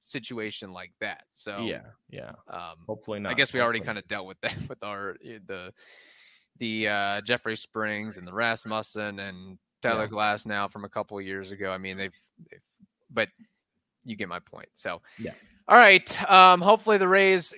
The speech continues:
Speaker 1: get the dub against, uh, the Minnesota Twins. We'll see what happens. And, uh, for Friday, we'll have a mailbag episode and baseball trivia and Name That War. So stay tuned for that.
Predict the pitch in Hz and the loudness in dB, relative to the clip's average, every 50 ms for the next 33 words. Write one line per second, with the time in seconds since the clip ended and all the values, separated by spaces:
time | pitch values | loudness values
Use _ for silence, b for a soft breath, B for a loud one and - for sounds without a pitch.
0 | 185 151 131 143 175 190 _ _ 170 165 165 147 127 165 165 165 170 180 175 180 | -12 -16 -4 -2 -2 -2 _ _ -6 -6 -6 -6 0 4 6 8 10 8 8 6
1 | 160 190 156 160 147 139 147 156 151 151 151 151 143 - - - - _ 165 151 | 4 -2 -4 -4 -4 -2 -2 0 0 0 -4 -6 -8 -10 -10 -10 -10 _ -2 0
2 | 143 139 139 135 139 139 131 131 131 135 135 143 - - 151 135 131 127 117 - | 2 4 2 2 0 -2 -6 -8 -10 -8 -8 -8 -10 -8 -8 -8 -8 -8 -10 -12
3 | - 143 143 160 185 185 165 135 127 - - - 135 127 117 120 120 113 123 131 | -14 -10 -10 -10 -12 -12 -14 -14 -14 -14 -12 -10 -8 -6 -6 -4 -2 -4 -4 -4
4 | - 151 156 151 143 127 135 135 131 127 127 127 120 127 123 120 120 - _ 135 | -6 -8 -8 -8 -8 -6 -4 -4 -4 -4 -6 -6 -4 -2 0 0 -2 -4 _ -14
5 | 120 _ _ - 143 139 151 190 226 190 165 143 143 143 139 135 131 131 135 127 | -14 _ _ -2 0 2 2 2 2 2 2 0 0 0 -2 -2 -2 -2 -2 -2
6 | 127 127 127 127 127 123 123 _ _ _ 127 110 110 113 127 139 160 190 185 165 | 0 0 0 0 -2 -4 -6 _ _ _ -12 -12 -10 -8 -6 -4 -4 -4 -2 0
7 | 147 127 123 127 123 127 117 _ 123 117 - - - 123 120 120 123 123 120 120 | 0 0 0 -2 -2 -4 -6 _ -8 -10 -10 -8 -6 -4 -4 -2 -2 -4 -4 -6
8 | 113 107 - 113 120 120 - - 127 120 117 - - 123 117 123 120 120 117 117 | -8 -8 -10 -10 -10 -10 -12 -12 -12 -12 -12 -14 -16 -12 -10 -10 -10 -10 -12 -12
9 | 117 120 120 117 113 107 104 - _ 123 135 120 98 90 87 - 101 - - - | -12 -12 -12 -10 -10 -10 -10 -10 _ -10 -8 -8 -8 -8 -10 -14 -12 -14 -12 -10
10 | 113 110 107 _ - 113 107 107 _ _ 107 - 107 104 101 - | -12 -12 -12 _ -16 -16 -16 -16 _ _ -14 -8 -4 -4 -4 -4